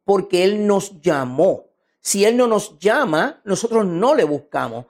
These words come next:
Por eso es que la palabra de Dios, sobre cualquier otra cosa por la cual ella es necesaria,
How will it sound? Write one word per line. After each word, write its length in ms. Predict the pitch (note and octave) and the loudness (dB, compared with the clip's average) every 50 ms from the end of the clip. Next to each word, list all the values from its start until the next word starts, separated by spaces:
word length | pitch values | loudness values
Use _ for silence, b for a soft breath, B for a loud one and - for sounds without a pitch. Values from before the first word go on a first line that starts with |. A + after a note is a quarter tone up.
| _ _ _ _ _ | _ _ _ _ _
Por 160 | - F#3 F3+ | 0 2 2
eso 180 | F#3 F3+ - B3+ | 2 2 2 0
es 60 | A#3+ | 0
que 140 | B3 - F#3+ | 2 2 2
la 120 | F3 E3 | 2 2
palabra 460 | - E3 D#3 D#3 D#3+ E3 E3 F3 F3+ F#3 | 0 0 0 2 2 2 2 2 2 2
de 140 | G3 G3+ | 2 0
Dios, 420 | F#3 E3+ D3 B2+ A#2+ B2 B2 - _ _ _ _ _ | -2 0 -2 -2 -2 -2 -4 -8 _ _ _ _ _
sobre 580 | _ - - - - A3 G#3 G3+ G3+ G3 G3 - | _ -18 -10 -2 2 2 4 4 4 2 0 2
cualquier 720 | - G3+ F#3+ F#3 F#3+ - _ _ - C4+ B3+ C4 E4 E4+ | 2 2 2 2 -2 -8 _ _ -8 -4 -2 -2 0 0
otra 380 | F4 F4 E4 - C4 G#3+ - - | 0 0 0 0 -2 -4 -2 0
cosa 480 | G3+ A3 A3 A3 - F#3 D#3 D#3 - _ _ _ _ _ _ - | 0 0 0 2 0 -2 -2 -2 -4 _ _ _ _ _ _ 0
por 200 | F3+ F3+ F#3 E3+ | 0 2 2 2
la 120 | E3+ D#3+ | 2 0
cual 240 | D#3+ - D#3+ D#3+ E3 | 0 0 0 2 2
ella 180 | D#3+ D#3+ F3+ G#3 | 2 2 2 0
es 80 | G#3 | 0
necesaria, 880 | G#3 G3+ G3 G3 - D3+ - - G3+ G#3 A#3+ C4 C4+ C#4 C#4+ C#4 - | 0 -2 -2 -2 -4 -6 -4 0 0 0 0 2 0 0 0 -2 -10